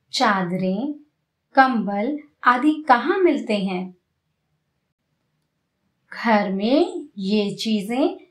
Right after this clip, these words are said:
सोने के कमरे में मिलती हैं। सोने के कमरे के बारे में कुछ वाक्य लिखें। घर में सोने के कमरे का उपयोग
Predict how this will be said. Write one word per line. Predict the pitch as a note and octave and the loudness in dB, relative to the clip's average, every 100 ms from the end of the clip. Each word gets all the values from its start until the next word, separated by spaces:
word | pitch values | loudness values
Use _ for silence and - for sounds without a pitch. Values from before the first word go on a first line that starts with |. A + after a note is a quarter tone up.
| _ _ | _ _
सोने | - - D4 D#4 F#4 | -14 -2 4 4 2
के | F4+ F4+ | 0 0
कमरे | D4 A3+ G#3 G3 | 2 0 0 -2
में | F#3+ F#3+ | -2 -4
मिलती | G#3 A3 - F4 D#4 | -4 -2 4 4 4
हैं। | G#3 F3 E3 _ _ _ _ _ _ _ _ _ _ _ _ _ _ _ _ _ _ _ _ _ _ _ - | -2 -6 -10 _ _ _ _ _ _ _ _ _ _ _ _ _ _ _ _ _ _ _ _ _ _ _ -18
सोने | - C#4+ D4+ E4+ | -2 4 4 4
के | F4 E4+ | 2 -2
कमरे | C4+ A#3 A3 A3 | -2 -2 -2 -2
के | A#3 | -2
बारे | G#3+ F#3 F3 F#3 F#3 | -2 -2 -2 -4 -4
में | F#3 F#3 G#3+ C#4+ D4 | -4 -4 -2 0 0
कुछ | D4 D4 B3 | -2 -2 -2
वाक्य | B3 C#4+ D4 - C#4 | 0 0 0 -2 -2
लिखें। | G3+ E3+ - E3 E3 D#3 _ _ _ _ _ _ _ _ _ _ _ _ _ _ _ _ _ _ _ _ - | -2 -8 -8 -8 -8 -12 _ _ _ _ _ _ _ _ _ _ _ _ _ _ _ _ _ _ _ _ -6
घर | G3+ C#4 E4+ E4+ | 0 4 4 4
में | A3+ G3 F#3 | -2 -2 -4
सोने | F#3 B3+ G#3+ G3 | -4 -4 -2 -2
के | F#3 G#3+ B3+ D4 | -4 -2 0 0
कमरे | D4 C#4 C#4+ F4 | 2 2 4 2
का | E4+ C4 | 2 0
उपयोग | - G3+ - G3 G3 G#3+ C#4 C4+ _ | -2 -10 -10 -10 -4 -2 -2 -8 _